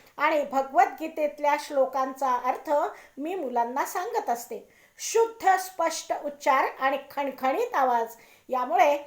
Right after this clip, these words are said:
नर्मदालय बघायला येणाऱ्या अनेकांकडून त्यांचे कौतुक होत असते. कधी कधी मात्र या विद्यार्थ्यांना अगदी सुशिक्षित लोकांचंही कुचकं बोलणं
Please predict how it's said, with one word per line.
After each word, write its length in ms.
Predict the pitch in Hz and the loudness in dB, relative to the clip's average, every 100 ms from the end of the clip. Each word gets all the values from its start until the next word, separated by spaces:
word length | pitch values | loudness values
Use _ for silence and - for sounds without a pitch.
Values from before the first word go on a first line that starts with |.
| - | -12
नर्मदालय 800 | 233 247 254 269 269 269 277 381 | -2 0 0 -2 0 2 4 2
बघायला 540 | 370 277 240 262 262 262 | 2 0 0 0 2 0
येणाऱ्या 500 | 254 247 262 302 247 - | 0 0 2 2 0 -2
अनेकांकडून 1080 | 269 277 269 294 330 440 302 262 262 240 262 | -2 0 0 0 0 0 0 2 2 0 -8
त्यांचे 1080 | _ _ - 277 269 269 269 254 254 - _ 285 | _ _ -2 0 0 -2 -2 -2 -6 -14 _ 2
कौतुक 480 | 262 262 349 403 | 2 2 -6 -6
होत 220 | 254 233 220 | -6 -6 -8
असते. 400 | 214 - 196 - _ _ - | -12 -12 -16 -18 _ _ -2
कधी 240 | 269 415 494 | 0 0 0
कधी 220 | 294 311 | 0 -2
मात्र 380 | 277 247 - 330 | -2 -2 0 0
या 220 | 403 269 | 2 2
विद्यार्थ्यांना 800 | 269 262 269 247 - 247 254 269 269 | 0 -2 0 -2 -2 -6 -6 -8 -2
अगदी 540 | 320 359 311 466 - - - - | 0 0 -2 -4 -4 -6 -20 -12
सुशिक्षित 720 | - 403 - 453 - 453 494 494 | -2 -2 0 -2 0 -2 -2 -2
लोकांचंही 920 | 311 294 302 330 349 - 320 311 415 | 2 2 2 -2 -4 -2 0 0 -6
कुचकं 580 | - 415 - - 453 403 | -6 -6 -6 2 4 6
बोलणं 520 | 320 285 311 339 | 6 4 2 2